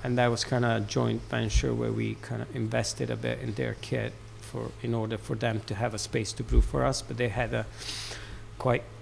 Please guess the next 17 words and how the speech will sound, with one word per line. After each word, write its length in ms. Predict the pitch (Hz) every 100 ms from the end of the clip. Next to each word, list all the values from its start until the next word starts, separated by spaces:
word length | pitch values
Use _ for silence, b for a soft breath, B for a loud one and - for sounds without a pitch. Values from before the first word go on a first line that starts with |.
| -
a 80 | 143
similar 340 | - 131 120
brew 180 | 113 113
houses 460 | 104 117 - - -
here, 360 | 120 123 120
so 300 | 107 - 127
we 120 | 127 123
could 160 | -
kind 180 | 143 123
of 120 | 117
replicate 480 | 123 120 123 - 127
what 180 | 127 123
we 80 | 123
do 160 | 123
quite 300 | 117 135 117
easily. 440 | 117 123 165 175 170 - -
And, 300 | 131 123